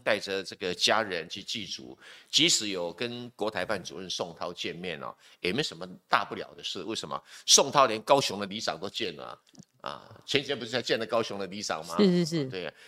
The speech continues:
Speaker 1: 那里长都见了，然后马英九也只是里长这个等级嘛，对。
Speaker 2: 嗯？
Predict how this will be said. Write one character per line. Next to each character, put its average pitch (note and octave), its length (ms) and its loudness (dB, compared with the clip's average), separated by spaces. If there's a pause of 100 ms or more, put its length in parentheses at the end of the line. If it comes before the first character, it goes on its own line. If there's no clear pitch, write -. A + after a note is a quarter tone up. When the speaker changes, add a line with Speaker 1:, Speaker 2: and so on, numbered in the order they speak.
(140)
Speaker 1:
那 F#3 100 6
里 B2 160 0
长 A#2 180 4
都 D3 140 0
见 C#3+ 300 2
了， F2+ 280 -2
然 C3 100 0
后 A#2+ 300 2 (200)
马 A#2 200 8
英 F3 60 2
九 B2 100 0
也 G2 60 0
只 F#2+ 180 -10
是 A#2 60 -10
里 A#2 160 -6
长 E2 180 -2
这 G#2+ 120 -8
个 G2+ 60 -6
等 - 200 -16
级 - 240 -10
嘛， C#2+ 160 -12
对。 G2 240 -6
Speaker 2:
嗯？ D4 180 6